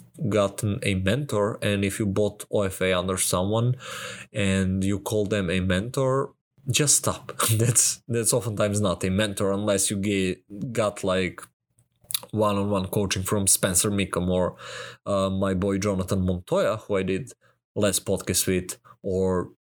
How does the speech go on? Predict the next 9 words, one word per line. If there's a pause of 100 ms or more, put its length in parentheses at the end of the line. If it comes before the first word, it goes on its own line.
(280)
whatever,
like,
someone (460)
quote
unquote
legit,
if
you
will.